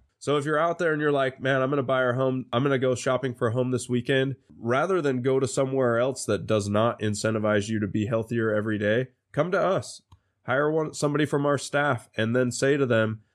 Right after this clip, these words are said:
"I would love to have the incentive to commit to doing something to make me the strongest version of myself." So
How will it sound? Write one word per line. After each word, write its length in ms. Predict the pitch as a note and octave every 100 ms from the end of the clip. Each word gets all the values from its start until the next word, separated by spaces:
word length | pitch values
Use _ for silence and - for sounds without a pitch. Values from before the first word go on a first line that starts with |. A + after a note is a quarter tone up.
| _
"I 100 | A#2
would 140 | C3
love 260 | B2 C3 C3
to 120 | C3+
have 380 | B2+ B2+ B2 -
the 120 | A2+
incentive 680 | A2 G#2+ C3+ C3+ A2+ A2 -
to 120 | -
commit 380 | A2 A#2 A#2+ B2+
to 80 | A#2
doing 260 | A#2+ A#2+ A2+
something 380 | A#2+ A#2 A#2
to 60 | A2
make 280 | A2 A2 A2
me 100 | A2
the 140 | G#2+
strongest 500 | - G#2 G#2 G#2 G2
version 500 | G#2+ G#2+ G2+ G#2 F#2 - -
of 160 | G#2
myself." 460 | G#2 G2 - D3 G#2+
So 440 | - A2+ G#2+ G2+